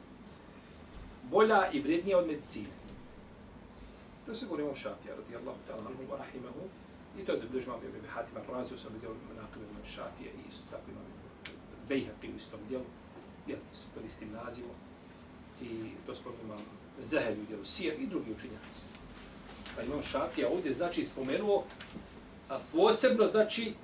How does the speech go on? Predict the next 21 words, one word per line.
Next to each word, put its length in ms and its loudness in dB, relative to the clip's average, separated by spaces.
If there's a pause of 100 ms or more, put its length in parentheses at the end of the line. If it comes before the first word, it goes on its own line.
(1400)
ovaj, 260 8
naglasio 640 6
vrijednost 500 4
medicine 760 4
pored 280 8
šerijatskih 600 2
nauka. 440 -8 (500)
Jer 160 4 (100)
šerijatska 540 8
nauka 400 12
čuva 320 10
ljudske 460 8
duše, 340 4 (120)
čuva 160 4
njihova 320 4
tijela 420 4 (840)
i 80 6
rije-, 300 6
liječi 460 10
njihove 360 10
duše, 440 0